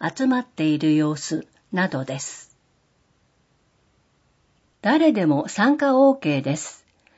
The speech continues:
サンアゼリア小ホール舞台。ミニファッションショー。子供から大人まで、当日は浴衣や自慢の服でおしゃれをしたり、コスプレをしてランウェイを歩いて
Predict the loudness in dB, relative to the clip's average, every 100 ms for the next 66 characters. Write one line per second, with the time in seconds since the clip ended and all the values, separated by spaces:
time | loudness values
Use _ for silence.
0 | _ _ -2 6 8 8 8 4 2 2
1 | 0 0 0 0 0 0 0 -4 -6 -6
2 | -6 -8 -14 _ _ _ _ _ _ _
3 | _ 0 6 10 10 8 0 2 6 6
4 | 4 -2 -2 -4 -8 _ _ _ _ _
5 | _ _ -8 6 10 10 8 2 4 2
6 | 0 0 2 0 -2 -6 -8 _ _ _
7 | 0 2 4 2 -4 0 0 0 -4 -6
8 | -4 -2 0 0 0 0 0 -2 0 2
9 | 2 2 -4 -6 -4 -2 -4 -2 -2 -2
10 | -2 -6 -8 -8 -6 -8 -12 _ -20 -20
11 | -20 _ -6 -4 -4 -4 2 6 6 4
12 | 0 -4 0 0 0 4 6 6 4 0
13 | 0 0 0 0 -2 -4 -6 -8